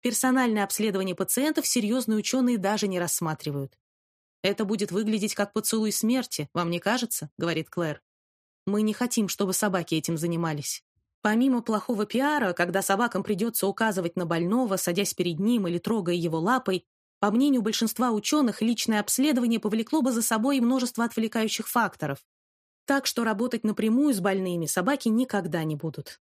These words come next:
Учёные хотят, чтобы скрининг проводился на научной основе, а не был игрой в угадайку.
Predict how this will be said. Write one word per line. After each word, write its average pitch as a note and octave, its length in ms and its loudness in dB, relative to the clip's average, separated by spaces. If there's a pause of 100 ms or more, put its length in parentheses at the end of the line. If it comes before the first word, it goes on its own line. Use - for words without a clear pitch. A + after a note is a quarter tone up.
(640)
Учёные B3+ 560 2
хотят, A3+ 320 0
чтобы G3+ 300 -2
скрининг A#3+ 520 0
проводился F#3 600 0
на A3+ 80 2
научной A#3+ 560 0
основе, D#3+ 440 -4
а D#3+ 60 2
не G#3 180 0
был F3+ 200 -2
игрой F#3 260 0
в F#3 60 -4
угадайку. G3+ 640 -2